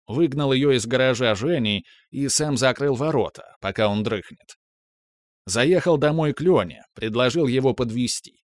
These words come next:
Идущий на работу довольный опер. Наверное, такое я вижу впервые. Жена у него не менее довольная. Она даже похорошела и вроде немного помолодела.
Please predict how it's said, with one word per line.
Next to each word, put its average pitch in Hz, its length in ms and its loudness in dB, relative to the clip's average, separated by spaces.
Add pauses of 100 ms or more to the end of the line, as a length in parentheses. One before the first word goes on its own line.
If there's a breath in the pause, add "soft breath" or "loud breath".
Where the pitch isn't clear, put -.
(920)
Идущий 143 580 -2
на 135 140 0
работу 127 560 0
довольный 123 580 2
опер. - 460 -4 (380)
Наверное, 107 680 0
такое 120 440 -2
я 110 200 -2
вижу 120 280 -4
впервые. 110 560 -4 (760)
Жена 120 400 0
у 160 100 0
него 151 260 2
не 151 140 0
менее 113 420 0
довольная. 107 580 0 (340)
Она 117 280 -6
даже 135 260 2
похорошела 123 1000 -2
и 85 140 -10
вроде 123 480 -2
немного 120 460 0
помолодела. 123 760 -2